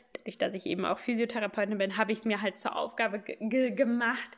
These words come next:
wie komme ich da wieder raus, ne? Und also, dass es nicht mehr darum geht, machen, machen, machen, bis man sich kaputt macht, sondern,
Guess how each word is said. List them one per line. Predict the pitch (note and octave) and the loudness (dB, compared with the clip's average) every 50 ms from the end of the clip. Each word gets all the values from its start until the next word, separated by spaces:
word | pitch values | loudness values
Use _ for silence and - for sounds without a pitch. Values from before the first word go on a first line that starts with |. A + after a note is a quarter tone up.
| - - - - - - - | -18 -18 -18 -20 -18 -12 -4
wie | G3 G#3 C4 C4 | 2 4 4 4
komme | - - B3+ B3+ B3+ | 4 2 0 0 0
ich | A3+ - | 0 0
da | - A3+ A3+ | -2 0 0
wieder | A3+ A3 G#3+ | 0 0 0
raus, | G3 F#3+ F3 F3+ F#3 A3+ B3+ C#4 A#3 G3 F#3 - - - | -2 -2 0 2 2 4 4 4 4 2 0 -4 -8 -8
ne? | - F#3 G#3 C4 C#4 | -6 -4 -2 -2 -2
Und | A3+ G#3 G3+ F#3+ - - | -4 -4 -4 -4 -4 -4
also, | F#3+ F#3+ F#3 F#3 F#3 | -2 -2 0 -2 -2
dass | F#3 F#3+ A#3+ G3 | -2 -2 -4 -4
es | G3+ - - | -4 -4 -2
nicht | B3 C#4+ - - | -2 -2 -2 -2
mehr | A3 G3+ | -2 -2
darum | G3+ G3 G3 G3 G3 | -2 -2 -2 -2 -2
geht, | F#3+ G3 G3 - | -4 -4 -4 -2
machen, | A3 A3+ A3 A#3 A#3 | -2 -2 -2 -2 -2
machen, | A3 G#3 G3+ G#3 G3 | -2 -2 -4 -4 -4
machen, | G3+ G#3 A#3 A#3 B3+ B3 A3 | -2 -2 -2 0 -2 -2 -2
bis | G#3 A3+ - | -2 -4 -4
man | G#3 F3+ F#3+ | -6 -6 -6
sich | F#3 - | -8 -8
kaputt | - F3+ E3+ - - D4+ - - | -8 -10 -8 -6 -6 -6 -4 -2
macht, | C4+ A#3 A#3 A#3 A#3 - | -2 -4 -4 -4 -6 -6
sondern, | G#3 G#3 G#3+ G#3+ G#3 G3+ G3+ G#3+ | -4 -2 -2 0 0 -2 -2 -4